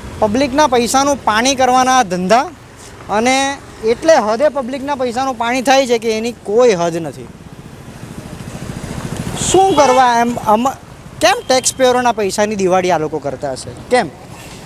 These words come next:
હજુ તો અમે ખાડા બતાવીને આવ્યા જ છે. ખાડા બતાવ્યા બાદ આ પરિસ્થિતિ છે.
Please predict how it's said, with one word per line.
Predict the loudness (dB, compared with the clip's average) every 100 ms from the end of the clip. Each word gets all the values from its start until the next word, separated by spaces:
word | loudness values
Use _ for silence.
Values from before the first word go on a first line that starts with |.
| -18 -16 -14 0
હજુ | 2 2 4
તો |
અમે | 4 2
ખાડા | 0 0 2
બતાવીને | 0 0 -2 0
આવ્યા | 0 2 2
જ | 2
છે. | -4 -6 -8 -18 -12 -2
ખાડા | 2 2
બતાવ્યા | 2 2 4 4 4
બાદ | 4 2 0 -10 -18 -16 -2
આ | 0
પરિસ્થિતિ | 2 0 -2 -6 -6 -4
છે. | 0